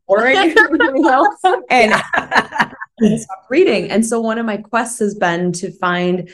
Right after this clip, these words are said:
Speaker 1: books now that maybe honestly didn't exist when I was in high school, middle school, 'cause they've just come out in recent years,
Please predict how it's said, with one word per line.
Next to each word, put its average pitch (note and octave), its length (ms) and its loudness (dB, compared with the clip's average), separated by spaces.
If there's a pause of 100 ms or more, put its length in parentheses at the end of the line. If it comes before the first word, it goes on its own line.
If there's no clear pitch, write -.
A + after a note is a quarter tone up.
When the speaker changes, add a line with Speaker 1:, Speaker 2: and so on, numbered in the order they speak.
(380)
Speaker 1:
books G3+ 340 -2
now F#3 300 -2
that F3+ 140 -4
maybe F3+ 520 -6 (160)
honestly F3+ 460 -2
didn't F3 280 -2
exist E3 600 -4
when G#3+ 100 -4
I G3+ 120 -4
was G3+ 160 -4
in G3+ 100 -6
high G3+ 160 -8
school, G3 300 -6
middle G3 260 -4
school, G3+ 260 -6
'cause G3 140 -10
they've E3+ 140 0
just E3 180 -8
come E3+ 140 -8
out D#3 160 -4
in E3+ 80 -6
recent E3 300 -6
years, F#3 360 -4